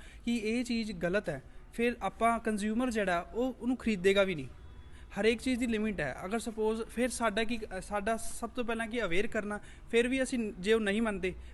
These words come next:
ਫਿਰ ਅਸੀਂ ਉਹ 'ਤੇ ਕਾਰਵਾਈ ਕਰਦੇ ਹਾਂ ਜੀ। ਫ-, ਸਾਡਾ ਹੁੰਦਾ ਅਸੀਂ ਚੈੱਕ ਕਰਨਾ ਹੁੰਦਾ ਹੈ ਕਿ ਜਿਹੜੇ ਕਲਰਸ ਉਹ ਯੂਜ਼ ਕਰ ਰਹੇ ਆ, ਪਰਮਿਟਿਡ ਕਲਰਸ ਯੂਜ਼ ਕਰ ਰਹੇ ਆ ਕਿ ਕੋਈ ਸਿੰਥੈਟਿਕ ਕਲਰ ਯੂਜ਼ ਕਰ ਰਹੇ ਕਿ ਜਿਹੜੇ ਨਾਨ ਪਰਮਿਟਿਡ ਹੈ।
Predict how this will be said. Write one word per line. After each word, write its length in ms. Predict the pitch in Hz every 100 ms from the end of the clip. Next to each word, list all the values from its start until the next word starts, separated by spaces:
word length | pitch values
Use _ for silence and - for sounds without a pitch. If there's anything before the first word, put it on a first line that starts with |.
| -
ਫਿਰ 140 | 262
ਅਸੀਂ 140 | 262 262
ਉਹ 60 |
'ਤੇ 80 | 247
ਕਾਰਵਾਈ 360 | - 180 160 160
ਕਰਦੇ 280 | 151 135 139
ਹਾਂ 80 |
ਜੀ। 60 | 156 175 -
ਫ-, 180 | -
ਸਾਡਾ 320 | 202 220 208 233
ਹੁੰਦਾ 200 | 233 233
ਅਸੀਂ 160 | 254
ਚੈੱਕ 220 | 220 208
ਕਰਨਾ 240 | 226 190 180
ਹੁੰਦਾ 180 | 170 220
ਹੈ 80 | - - -
ਕਿ 140 | 247 208
ਜਿਹੜੇ 200 | 180 190
ਕਲਰਸ 340 | 226 196 220 233
ਉਹ 60 |
ਯੂਜ਼ 240 | 240 214 202
ਕਰ 140 | 208
ਰਹੇ 80 | 202
ਆ, 40 |
ਪਰਮਿਟਿਡ 420 | 220 190 185 240 240
ਕਲਰਸ 300 | 240 254 233
ਯੂਜ਼ 160 | 233
ਕਰ 160 | 233 220
ਰਹੇ 100 | 240
ਆ 20 |
ਕਿ 180 | 233 254
ਕੋਈ 160 | 247
ਸਿੰਥੈਟਿਕ 480 | 233 233 208 202 220
ਕਲਰ 140 | 214 190
ਯੂਜ਼ 220 | 185 170
ਕਰ 140 | 180
ਰਹੇ 100 | 175
ਕਿ 120 | 180
ਜਿਹੜੇ 200 | 208 208
ਨਾਨ 220 | 220 185 180
ਪਰਮਿਟਿਡ 440 | 170 160 139
ਹੈ। 100 | 127